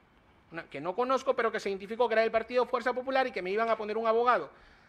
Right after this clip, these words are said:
Yo iba a autorizar para que me represente en mi defensa y que me va a acompañar en mi declaración. Y me reiteró que mantuvi-, me mantuviera firme en lo que yo ya había declarado anteriormente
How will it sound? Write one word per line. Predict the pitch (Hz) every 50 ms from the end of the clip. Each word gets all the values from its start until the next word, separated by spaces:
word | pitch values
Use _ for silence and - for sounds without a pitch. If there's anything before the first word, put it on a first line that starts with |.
| _ _ _ _ _ _ - - 135
Yo | 143 196 220 233
iba | 240 240 247
a | 247
autorizar | 233 240 240 240 226 - 254 254 247
para | 240 233
que | 208 208 185
me | 180 170
represente | 170 170 160 - - - - - 165 160 - 214 226 220 226
en | 220
mi | 240 247
defensa | 247 233 277 269 269 262 247 254 247
y | 220
que | - 180
me | 170 170
va | 175 196
a | 208
acompañar | 202 214 202 185 196 196 208 208
en | 208 208
mi | 208
declaración. | 196 185 180 175 170 156 143 - 202 185 156 131 117 117 _ _ _ _ _ - _ _ _ _ _ _ _ _ _ _ _ _ _ _ _ _ _ _ _ _
Y | - 214 220
me | 220 220 214 202
reiteró | 202 202 190 185 214 202 214 247 247
que | 247 254
mantuvi-, | 233 226 214 190 - 175 180 196 214 208
me | 190 185
mantuviera | 190 185 175 160 - 170 190 202 208 196
firme | - 220 226 220 220 220 208
en | 202
lo | 190 170
que | 160 - 156 156
yo | 160 202 208 202
ya | 202 190
había | 190 196 196 202
declarado | 202 196 175 - 156 160 170 175 185
anteriormente | 175 170 156 151 160 156 160 175 175 160 135 117 - -